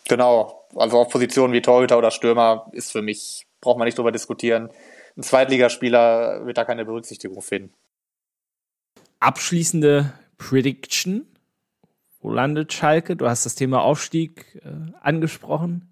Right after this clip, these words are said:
Speaker 2: Feiern am Ende, äh, du als Fan, S null vier, den Aufstieg und dann als Journalist den M S V?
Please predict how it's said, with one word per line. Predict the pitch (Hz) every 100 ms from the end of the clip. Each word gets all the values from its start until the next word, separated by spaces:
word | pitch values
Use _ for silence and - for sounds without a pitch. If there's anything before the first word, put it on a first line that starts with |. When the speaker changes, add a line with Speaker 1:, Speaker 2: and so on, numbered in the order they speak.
| _
Speaker 2:
Feiern | - 143 180 180 165
am | 160
Ende, | 156 180 185 190 190 190 _ - - _
äh, | - 135
du | 180 196
als | 156 - -
Fan, | - 156 175 226 277 320 _ _ -
S | 160 -
null | 175 165
vier, | - 175 220 294 302 _ _ _ -
den | 170
Aufstieg | 123 190 - 202 180
und | - 175 190 185 180
dann | 165 165
als | 156 147 -
Journalist | 151 147 147 170 -
den | 147
M | 143
S | 156 -
V? | 160 202